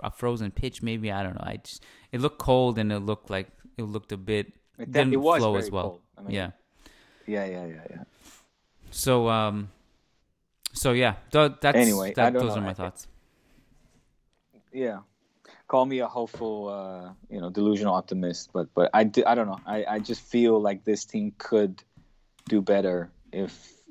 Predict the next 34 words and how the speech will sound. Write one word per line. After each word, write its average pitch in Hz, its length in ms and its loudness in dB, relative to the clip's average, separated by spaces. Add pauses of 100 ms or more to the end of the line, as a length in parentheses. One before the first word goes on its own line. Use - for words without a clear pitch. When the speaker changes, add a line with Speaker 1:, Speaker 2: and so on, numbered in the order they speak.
(140)
Speaker 2:
you - 680 0
know, 82 140 4
that 92 380 4
luck 98 260 4
factor 90 460 -6
was 90 260 -6
a 92 60 -4
little 87 200 -4
bit 87 180 -4
more 85 220 -6
on 82 100 -10
their 82 140 -4
side. 80 340 -4
I 87 60 0
feel 104 200 4
like 98 160 4
this 104 180 0
team 101 160 -2
has 92 100 -2
been 92 180 -2
very 87 280 0
unlucky. 82 440 -12 (1300)
Speaker 1:
Uh, - 40 4 (320)
Speaker 2:
Uh, 113 60 6
not 139 240 4
as 139 100 2
Speaker 1:
hmm. 147 60 -4
Speaker 2:
unlucky 139 380 0
as 120 160 -4
others. 120 480 -4 (460)
<laughs> - 300 -6
That's 120 180 -4
for 98 120 -10
sure. 85 300 -12